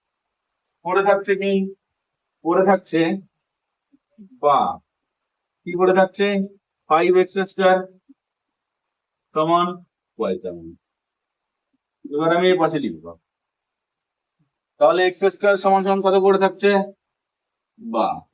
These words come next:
এক্স স্কয়ার সমান সমান পঁয়তাল্লিশ by five। কেন ফাইভ? পাঁচের সাথে স্কয়ার, এক্স স্কয়ার এর সাথে পাঁচ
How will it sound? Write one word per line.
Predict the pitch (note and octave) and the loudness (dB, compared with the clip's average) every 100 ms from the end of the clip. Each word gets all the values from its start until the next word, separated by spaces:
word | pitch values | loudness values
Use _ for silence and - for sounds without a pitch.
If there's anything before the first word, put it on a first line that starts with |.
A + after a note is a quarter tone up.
| _ _ _ - | _ _ _ -8
এক্স | D3+ - F#3 | -6 0 0
স্কয়ার | E3+ F#3+ F3+ | 2 0 0
সমান | F#3 F#3 F3+ | -2 -4 -2
সমান | F#3 F#3+ G3 G3 _ _ _ _ _ | 0 2 0 -8 _ _ _ _ _
পঁয়তাল্লিশ | - E3 E3 F3 F#3 F#3 F#3 | 0 2 4 6 6 6 6
by | F#3 F3+ | 4 2
five। | F3+ F#3+ F#3+ F#3 _ _ _ _ | 2 2 0 -8 _ _ _ _
কেন | D#3 E3 F#3+ F#3+ | -2 2 2 2
ফাইভ? | F#3+ F#3 G3 F#3+ - _ _ - | 2 4 2 0 -14 _ _ 2
পাঁচের | D3+ E3 F#3 F#3 | 2 2 -4 -2
সাথে | - G3 | 0 0
স্কয়ার, | F#3 - F#3 | -4 -2 -2
এক্স | E3 E3+ | -2 -6
স্কয়ার | F#3 F3 F#3+ F#3+ | -8 0 4 4
এর | F#3 | 2
সাথে | F#3+ F#3+ | 0 0
পাঁচ | E3+ | 0